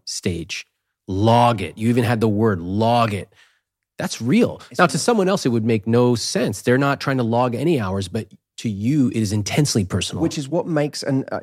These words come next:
Speaker 2: that, that's what makes emotional buttons so kind of, that's what makes them work,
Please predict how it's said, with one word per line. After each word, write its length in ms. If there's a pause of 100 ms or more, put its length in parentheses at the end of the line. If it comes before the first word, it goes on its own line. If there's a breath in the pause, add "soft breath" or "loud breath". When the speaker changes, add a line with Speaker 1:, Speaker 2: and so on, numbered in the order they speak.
Speaker 2:
that, 340
that's 220
what 120
makes 300
emotional 480
buttons 560 (1400)
so 600 (100)
kind 200
of, 280
that's 280
what 140
makes 260
them 240
work, 380